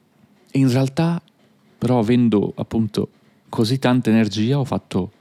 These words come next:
un tempo molto migliore di quello che avevo fatto in precedenza e ho quasi finito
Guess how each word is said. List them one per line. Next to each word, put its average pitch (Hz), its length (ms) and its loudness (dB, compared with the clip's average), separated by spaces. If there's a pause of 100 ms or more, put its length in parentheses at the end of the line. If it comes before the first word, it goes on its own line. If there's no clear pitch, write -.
(680)
un 101 180 0
tempo 101 320 0
molto 110 400 0
migliore 95 640 0 (680)
di 95 140 -4
quello 92 720 -2 (520)
che - 120 -8
avevo 95 180 2
fatto 95 640 -6 (320)
in 101 220 0
precedenza 123 920 0 (1120)
e 147 200 0 (1120)
ho - 160 -4
quasi 127 600 0 (460)
finito 107 760 0